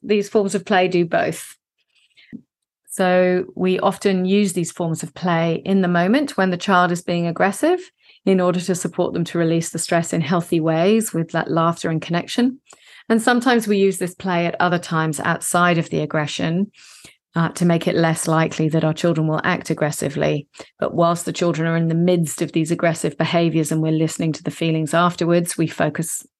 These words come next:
often on, on that listening process, and we bring play to them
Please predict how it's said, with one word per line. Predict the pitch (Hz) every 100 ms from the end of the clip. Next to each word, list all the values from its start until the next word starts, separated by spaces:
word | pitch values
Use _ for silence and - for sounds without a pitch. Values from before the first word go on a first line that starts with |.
| - -
often | 160 - 165
on, | 156 156 -
on | 170 160
that | 156
listening | - 175 - 165
process, | 151 160 160 - 151 - -
and | 175
we | 170
bring | 165 180 170 165
play | - 180 175 175
to | 170
them | 170 160 160